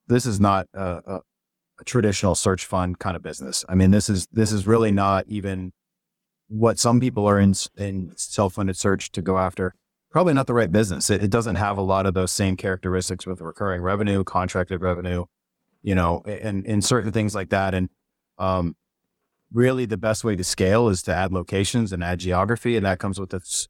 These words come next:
you know, own challenges. So, um, I wouldn't necessarily suggest this as a blanket for everyone who's loo-, looking for a business. It, it fit what I was looking for really well, and I'm very excited to be in the business. Um, but to answer your question,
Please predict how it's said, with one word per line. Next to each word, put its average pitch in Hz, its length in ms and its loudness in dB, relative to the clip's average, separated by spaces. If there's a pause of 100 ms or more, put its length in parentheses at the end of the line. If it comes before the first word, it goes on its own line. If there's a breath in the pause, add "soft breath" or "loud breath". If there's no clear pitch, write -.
you 101 100 -4
know, 90 140 -2
own 98 220 -4
challenges. 98 560 0
So, 92 260 4 (560)
um, 92 380 0 (680)
I 123 60 2
wouldn't 135 240 4
necessarily 120 420 4
suggest 101 480 2
this 95 180 0
as 90 120 -2
a 90 60 0
blanket 101 420 0
for 90 260 -2
everyone 92 480 0
who's 87 220 -2
loo-, 101 100 -8
looking 101 280 -8
for 85 120 -8
a 78 60 -8
business. 110 480 -2
It, 101 160 -10 (240)
it 98 160 -8
fit 120 240 -2
what 98 140 0
I 117 120 2
was 120 180 -4
looking 98 240 -6
for 92 400 -2
really 101 300 -2
well, 92 460 2 (300)
and 98 100 0
I'm 95 100 -4
very 98 160 2
excited 92 360 0
to 90 80 -8
be 95 140 -6
in 98 100 -2
the 92 60 -2
business. 90 480 -2 (720)
Um, 107 300 2 (120)
but 123 120 0
to 135 80 0
answer 135 200 0
your 117 80 -2
question, 107 460 0